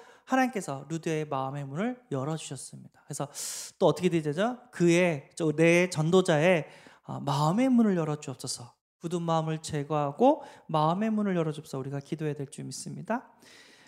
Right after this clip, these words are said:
마가복음 일 장 삼십오 절에서 삼십구 절, 예수님에 관한 이야기거든요.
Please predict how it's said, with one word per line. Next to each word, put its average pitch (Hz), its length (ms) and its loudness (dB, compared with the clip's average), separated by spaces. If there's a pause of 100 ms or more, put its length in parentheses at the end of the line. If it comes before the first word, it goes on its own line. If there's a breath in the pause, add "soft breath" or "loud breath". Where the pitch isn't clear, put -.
마가복음 226 480 10
일 247 200 0
장 240 440 4
삼십오 262 720 -2
절에서 208 260 4
삼십구 247 520 -4
절, 147 260 -4
예수님에 247 640 0
관한 165 320 -2
이야기거든요. 143 760 -2